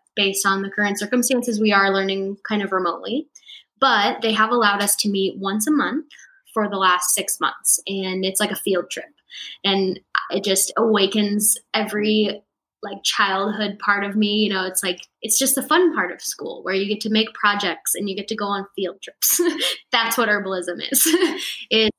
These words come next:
projects and field trips. And that is just, it speaks to me on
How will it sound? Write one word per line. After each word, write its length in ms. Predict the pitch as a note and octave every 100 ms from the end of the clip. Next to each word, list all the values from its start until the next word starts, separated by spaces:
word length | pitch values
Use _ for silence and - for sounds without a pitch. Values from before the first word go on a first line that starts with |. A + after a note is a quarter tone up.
| _
projects 560 | - A#3 A#3 C#4 C#4+ D4
and 180 | C4+
field 300 | - A3 G#3
trips. 340 | - E3+ - -
And 140 | F#3+
that 200 | G3+ A3 A3 A3
is 180 | G#3+ G3+
just, 220 | G3 G3
it 140 | G3 F#3
speaks 460 | - - G#3 G#3 -
to 120 | F#3+
me 220 | E3+ E3+
on 220 | F3 F#3